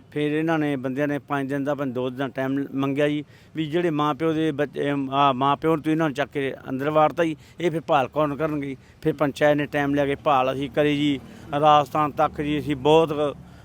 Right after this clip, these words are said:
ਮੋਟਰਸਾਈਕਲ ਤੇਲ ਪਵਾਵਾ, ਗੱਡੀਆਂ ਲੈ ਲੈ ਕੇ ਅਸੀਂ ਬਹੁਤ ਬਹੁਤ ਦੂਰ ਗਏ, ਸਾਨੂੰ ਜੀ ਕੋਈ ਨਹੀਂ ਸਾਡੇ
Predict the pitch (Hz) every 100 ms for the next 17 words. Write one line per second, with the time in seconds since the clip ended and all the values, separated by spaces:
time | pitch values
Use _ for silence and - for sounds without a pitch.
0 | - 151 151 139 156 151 131 147 139 147
1 | 147 147 143 143 151 147 143 143 143 139
2 | 135 143 143 135 139 139 139 139 139 147
3 | 135 127 - 139 139 135 135 127 123